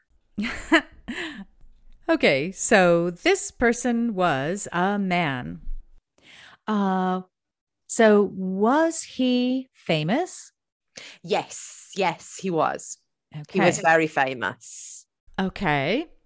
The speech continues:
Speaker 1: Was he famous in the twentieth century?
Speaker 2: Um, I mean, he was famous in the twentieth century,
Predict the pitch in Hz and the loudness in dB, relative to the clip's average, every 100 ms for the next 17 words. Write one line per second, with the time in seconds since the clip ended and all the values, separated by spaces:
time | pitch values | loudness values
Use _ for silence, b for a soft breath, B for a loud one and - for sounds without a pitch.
0 | _ _ _ _ _ 196 233 294 - 285 | _ _ _ _ _ 0 2 2 -2 -4
1 | - 208 196 196 190 - _ _ _ 185 | -2 -2 0 -2 -4 -14 _ _ _ -4
2 | 170 160 160 - 165 226 254 - 277 269 | -2 -2 -4 -2 -2 0 -2 0 -2 0
3 | 339 415 _ _ _ _ _ B B B | -2 -2 _ _ _ _ _ B B B
4 | B B _ 226 294 381 403 415 415 403 | B B _ 4 8 8 6 4 0 -2
5 | 359 _ _ _ _ _ _ _ _ _ | -4 _ _ _ _ _ _ _ _ _
6 | _ _ 226 262 285 285 262 _ _ _ | _ _ 2 4 4 2 0 _ _ _
7 | - 269 269 262 247 - _ _ _ _ | -2 2 4 2 -2 -8 _ _ _ _
8 | 196 240 311 - - 220 185 180 185 214 | 2 6 6 4 2 4 2 -2 -4 -6
9 | 180 175 - 175 165 - 175 156 170 165 | -6 -6 -4 -4 -4 -6 -6 0 0 0
10 | - - 170 151 156 196 | -4 -4 0 2 2 0